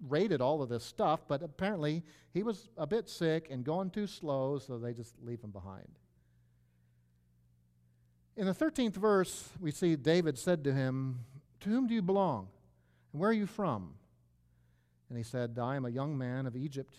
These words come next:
a servant of an Amalekite, and my master left me behind when I fell sick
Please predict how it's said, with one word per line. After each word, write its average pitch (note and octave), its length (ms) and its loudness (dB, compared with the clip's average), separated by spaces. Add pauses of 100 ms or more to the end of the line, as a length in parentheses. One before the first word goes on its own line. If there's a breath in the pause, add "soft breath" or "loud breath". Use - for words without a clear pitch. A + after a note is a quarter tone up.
(600 soft breath)
a A#2+ 60 -12
servant C#3 520 -2
of C3+ 80 -4
an B2 80 -2
Amalekite, C3+ 720 -4 (840 soft breath)
and D3 160 -2
my D3+ 140 0
master D#3+ 420 -2
left F#3+ 260 -2
me F#3 80 -2
behind E3+ 500 -2
when C#3+ 100 -2
I D#3+ 120 -2
fell E3 240 -4
sick D3+ 240 -6